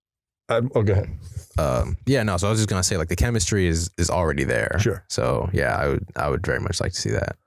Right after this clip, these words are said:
Speaker 1: I thought about this before, and I have a new idea. <laughs> There's two. I have two, two different picks,
Speaker 2: Mm.
Speaker 1: and they'd be different characters. I would
Speaker 2: Okay.
Speaker 1: write, I would write them differently based on the actors. If I was gonna do a different, I would, I would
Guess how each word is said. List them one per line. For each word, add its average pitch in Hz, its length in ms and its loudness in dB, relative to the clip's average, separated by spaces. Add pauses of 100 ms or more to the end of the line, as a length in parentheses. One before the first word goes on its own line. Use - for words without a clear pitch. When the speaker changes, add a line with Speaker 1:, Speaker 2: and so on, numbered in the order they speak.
(520)
Speaker 1:
I 110 40 2
thought 160 160 2
about 143 140 2
this 104 140 2
before, 90 560 0 (400)
and 85 680 0 (480)
I - 40 -2
have 82 240 2
a 85 40 0
new 120 320 4
idea. 95 480 -2 (160)
<laughs> 139 640 0 (800)
There's 98 280 2
two. 156 260 4
I 107 40 6
have 107 120 2
two, - 200 0 (280)
two 127 120 2
different 92 240 2
picks, - 200 -2 (200)
Speaker 2:
Mm. 82 320 4
Speaker 1:
and 113 140 4
they'd 117 140 2
be 123 80 4
different 113 320 2
characters. - 440 -6 (200)
I 98 80 2
would 113 100 4
Speaker 2:
Okay. 117 80 2
Speaker 1:
write, 123 180 2
I 131 120 2
would 156 100 2
write 143 220 4
them 113 140 4
differently 101 360 0
based 92 240 0
on - 80 -4
the - 100 0
actors. 92 300 -6
If - 80 -6
I 113 100 2
was 123 120 4
gonna 127 180 2
do 110 220 4
a 104 40 4
different, 98 320 0
I 101 60 4
would, 104 160 2
I 98 100 2
would 95 220 2